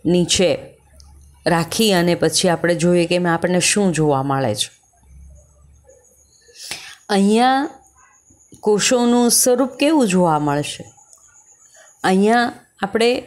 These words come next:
વનસ્પતિમાંથી નહીં, પ્રાણીમાંથી, કારણ કે આપણા મોંમાંથી લીધેલું છે, એટલે પ્રાણી કોષ છે. અને એ પ્રાણી કોષનું અવલોકન કરીએ ત્યારે પ્રાણી કોષો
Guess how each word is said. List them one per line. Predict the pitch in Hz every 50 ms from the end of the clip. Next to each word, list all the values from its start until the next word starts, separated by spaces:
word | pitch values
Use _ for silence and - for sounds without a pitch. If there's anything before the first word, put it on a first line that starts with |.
| - 175
વનસ્પતિમાંથી | 190 202 208 214 240 220 - - - 247 247 247 247 240 240 240 247 247 247 262
નહીં, | 269 269 262 214
પ્રાણીમાંથી, | - - 196 202 208 220 233 240 220 202 175 165 165 180
કારણ | - 180 185 202 208
કે | 254 233
આપણા | 208 196 - 214 220
મોંમાંથી | 208 196 208 226 247 262 269 240 208 - 202
લીધેલું | 180 160 160 156 165 160 151 147 139 -
છે, | - - - - - _ _ _ - - - - - - - - - - - - - - - - _ _ - - - - - - _ _ _ - -
એટલે | 180 196 190 240 262
પ્રાણી | 254 254 240 240 247 285 302 294
કોષ | 302 - 175 170 - - - - -
છે. | 123 - - - - _ _ _ _ _ _ _ _ _ _ _ - - - _ _ _ _ _ _ _ _ _ _ _ _ _ - - _ _ -
અને | 233 269 294 226 - -
એ | 311 339
પ્રાણી | 302 302 277 262 262 277 285
કોષનું | 277 - 240 226 226 - - - 240 240 233 214 208
અવલોકન | 202 196 208 220 208 208 220 220 220 220
કરીએ | 226 220 214 196 160 120 - - - _ _ _ _ _ _ _ _ _ _ _ _ - - _ _ _ - - _ _ _ _
ત્યારે | - 220 214 202 190 190 175 - - - - - _ _ - - - - - _ _ _ _ _ - - - - - _ _
પ્રાણી | - 170 175 175 175 190 208 220 220 220 220 - - _ _ _ _ _ - - -
કોષો | - 196 185 160 - - - 208 190 175 151 -